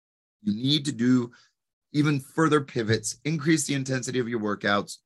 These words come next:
reduce your calories, do the intermittent fast, really be careful on your weekends.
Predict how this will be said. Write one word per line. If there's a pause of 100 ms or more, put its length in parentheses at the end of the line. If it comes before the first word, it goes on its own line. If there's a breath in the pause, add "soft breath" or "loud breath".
(760)
reduce
your
calories, (420 loud breath)
do
the
intermittent
fast,
really
be
careful
on
your
weekends.